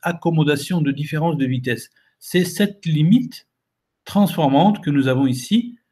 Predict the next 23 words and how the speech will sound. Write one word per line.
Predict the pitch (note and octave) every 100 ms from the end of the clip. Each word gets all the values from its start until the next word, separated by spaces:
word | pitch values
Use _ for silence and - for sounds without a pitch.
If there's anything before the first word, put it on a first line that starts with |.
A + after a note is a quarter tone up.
| _ -
qui | D#3
fait | - F#3+
que | E3 F3 G3+ A#3 - _ -
il | C3+
y | D3
a | D3+
accommodation | F#3+ G3 F#3 E3 D3+ C3 - G3 -
de | C3
cette | C3 D#3+
différence | D3 C3 D3+ E3+
de | D3
vitesse. | C3 B2+ A#2+ A2 - C#3
Même | E3
si | D#3+ F3+
nous | F3+ E3+
avons | E3 D3+ -
des | B2 C#3+
plaques | C#3 D#3 C3+
qui | - C3+
bougent | D3+ C#3 C#3
à | C3
différentes | B2 C3 A#2+ -
vitesses, | B2 A3 A#3+ A#3+